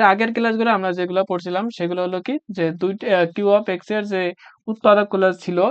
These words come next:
সেই উৎপাদকগুলো আমাদের এক ঘাত ছিল, কিন্তু এখানে কি, এখানে একটা আছে এক ঘাত আর একটা থাকবে হলো দ্বিঘাত। অর্থাৎ এক ঘাত এবং দ্বিঘাত বিশিষ্ট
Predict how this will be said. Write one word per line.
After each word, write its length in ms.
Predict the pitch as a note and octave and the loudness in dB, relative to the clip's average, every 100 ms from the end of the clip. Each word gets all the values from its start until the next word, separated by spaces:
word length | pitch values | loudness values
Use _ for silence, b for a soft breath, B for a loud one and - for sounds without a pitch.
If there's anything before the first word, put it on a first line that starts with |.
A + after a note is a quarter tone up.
| C4 | 0
সেই 140 | F3 E3 | 0 0
উৎপাদকগুলো 460 | F3+ F#3 F#3 F#3+ F#3+ F#3 | 2 0 0 -2 -2 -2
আমাদের 200 | G3+ A#3+ - | -2 -2 0
এক 80 | G#3 G3+ | 0 2
ঘাত 120 | F3+ E3+ | -2 -2
ছিল, 100 | E3 E3+ - - | -6 -6 -12 -8
কিন্তু 180 | F#3+ G3+ | -2 -2
এখানে 220 | F#3+ G#3 G3 | 0 -2 -2
কি, 60 | F3 | -4
এখানে 180 | E3 F3+ F3+ | -4 -4 -4
একটা 120 | F3 F#3 | -2 -2
আছে 100 | G3 F3 | 0 0
এক 60 | F3+ G3 | 0 0
ঘাত 140 | G#3+ F#3+ | 0 2
আর 60 | E3+ | 0
একটা 140 | E3+ E3+ | -2 -4
থাকবে 200 | E3+ F#3 F3 | -4 -4 -4
হলো 140 | G#3+ D4+ D4 - F3 | -2 -2 -4 -10 -2
দ্বিঘাত। 340 | F#3+ E3+ C#3+ - - | -2 0 -2 -2 -4
অর্থাৎ 220 | F#3 B3+ A3 | -4 0 0
এক 60 | G3+ | 0
ঘাত 120 | A3 G#3+ | 0 0
এবং 120 | G#3 A3+ G3 | -2 -2 0
দ্বিঘাত 240 | G3 F#3+ F#3+ | 0 0 0
বিশিষ্ট 240 | F#3+ G3 | -6 -2